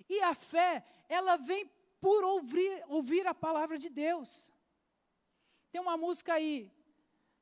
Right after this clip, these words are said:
que se canta: "Andar com fé eu vou, com fé eu vou, porque a fé não costuma falhar." Não é assim? Não é qualquer fé. É a fé no Evangelho.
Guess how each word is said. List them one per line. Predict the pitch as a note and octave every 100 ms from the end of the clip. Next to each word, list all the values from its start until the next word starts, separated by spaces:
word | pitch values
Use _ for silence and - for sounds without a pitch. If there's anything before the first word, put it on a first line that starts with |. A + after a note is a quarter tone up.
| _
que | -
se | C#4+ -
canta: | F4 E4+ C4
"Andar | B3+ C#4 E4+
com | E4 D4
fé | D#4+ D#4
eu | C4+
vou, | A#3 F4 F4 E4 - -
com | D4
fé | C#4+ D#4
eu | C#4+
vou, | A#3 D#4+ E4+
porque | D#4+ -
a | D#4+
fé | D#4+ E4
não | E4+
costuma | D#4+ F4+ F4 E4+
falhar." | E4+ F#4+ F4 A3+ F#3 _ _ _ _
Não | C4
é | D4
assim? | B3 E4+ F4 - _ _ _ _ _ _ _ _ _ _ _ _ _ _ _ _ _ _ _ _ _ _ _ _ _ _
Não | G4 G4+
é | G#4+ A4
qualquer | F#4+ E4+ D4+ A#3+
fé. | - A3 F#3 E3 _ _ _ _ _ _ _ _ _ _ _ _ _ _ _ _ -
É |
a | C4
fé | A#3+ C#4+ C4+
no | D4
Evangelho. | C4 C4+ A3+ A3+ G#3+